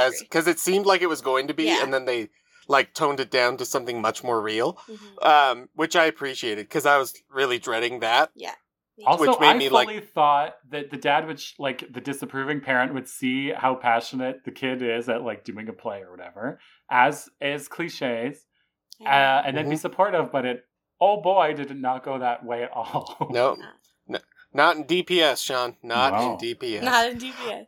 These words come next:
Speaker 1: Uh, well, hopefully, uh, our discussions have given Sonya enough time to adjust her digital abacus, uh, so that she can run us through the totals that we have for
Speaker 3: Oh,
Speaker 1: the evening.
Speaker 3: we hear those
Speaker 2: Boop,
Speaker 3: beads
Speaker 2: boopity boop,
Speaker 3: clacking.
Speaker 2: boop, boop, boop. <laughs> That's my digital abacus.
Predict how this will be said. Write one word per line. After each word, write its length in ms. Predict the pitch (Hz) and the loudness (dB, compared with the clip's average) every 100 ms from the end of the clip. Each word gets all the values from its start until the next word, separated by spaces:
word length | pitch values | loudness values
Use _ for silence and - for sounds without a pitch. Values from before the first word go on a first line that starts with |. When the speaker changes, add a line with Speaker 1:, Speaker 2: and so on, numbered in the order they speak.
| - | 4
Speaker 1:
Uh, 320 | 135 139 123 - _ _ | 6 6 4 -4 _ _
well, 240 | 160 165 160 | 2 6 6
hopefully, 600 | 202 262 220 196 180 185 | 6 4 -2 -2 0 0
uh, 300 | 143 143 147 | 4 4 4
our 140 | 151 156 | 0 -2
discussions 580 | 156 - 180 175 165 160 | -4 0 0 0 -6 -4
have 200 | 147 - | -6 -4
given 300 | 147 143 135 | -4 -4 -2
Sonya 360 | - 151 156 | 2 2 2
enough 220 | 143 127 - | -2 -4 -2
time 360 | 139 131 131 | 0 2 0
to 160 | - 135 | -2 -4
adjust 360 | 120 135 139 - | 0 0 0 -2
her 80 | |
digital 400 | 120 147 143 131 127 | -2 0 2 4 4
abacus, 640 | 147 151 120 107 - - _ _ _ - | 4 0 -4 -6 -8 -12 _ _ _ 0
uh, 220 | 131 120 | 2 2
so 200 | - 131 | 0 -2
that 180 | 131 127 | 0 0
she 300 | - 190 202 | 0 -2 -2
can 240 | - 170 | -2 0
run 160 | 165 165 | 2 0
us 120 | 165 | 0
through 180 | - 165 | -2 -4
the 80 | 170 | -4
totals 640 | - 175 190 190 202 202 | 0 2 4 2 0 -2
that 180 | - 165 | -4 -2
we 140 | 165 | -2
have 340 | 160 170 175 175 | -2 2 2 0
for 260 | - 339 | -2 0
Speaker 3:
Oh, 180 | 226 - | 2 2
Speaker 1:
the 60 | 220 | 0
evening. 240 | 269 277 | -4 -2
Speaker 3:
we 80 | 254 | 0
hear 140 | 269 294 | 0 0
those 160 | - - | 0 -2
Speaker 2:
Boop, 60 | - - | 0 0
Speaker 3:
beads 60 | |
Speaker 2:
boopity 160 | 381 392 | 0 0
boop, 0 | |
Speaker 3:
clacking. 340 | 392 - 392 | 2 2 0
Speaker 2:
boop, 160 | 381 370 | -2 -2
boop, 160 | 392 392 | -4 -4
boop. 1200 | 392 392 _ 269 - 269 339 370 494 - 269 277 233 | -6 -8 _ -20 -14 -6 -2 0 2 0 -2 -4 2
<laughs> 0 | |
That's 260 | 175 - | 2 2
my 120 | 247 226 | 0 -2
digital 320 | 233 226 220 | -4 -6 -4
abacus. 480 | 202 196 202 190 | -4 -6 -10 -14